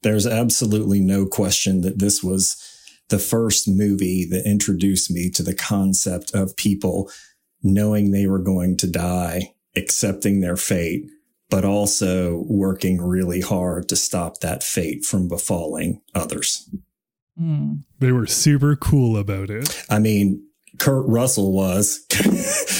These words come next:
Speaker 1: Kurt, Kurt Russell never lost his coolness throughout this movie. I think that pretty much everyone else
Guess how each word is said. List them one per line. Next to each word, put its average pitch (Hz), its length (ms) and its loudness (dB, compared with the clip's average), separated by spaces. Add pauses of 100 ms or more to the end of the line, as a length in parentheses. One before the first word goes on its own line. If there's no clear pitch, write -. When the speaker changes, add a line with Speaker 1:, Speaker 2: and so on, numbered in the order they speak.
(180)
Speaker 1:
Kurt, - 300 4
Kurt 156 260 4
Russell 131 380 4
never 117 260 4
lost 98 380 2
his 101 100 0
coolness 104 480 4
throughout 104 360 2
this 101 180 2
movie. 98 320 0
I 95 80 2
think 107 320 0
that - 440 0
pretty 113 200 2
much 104 240 0
everyone 98 380 0
else 98 300 0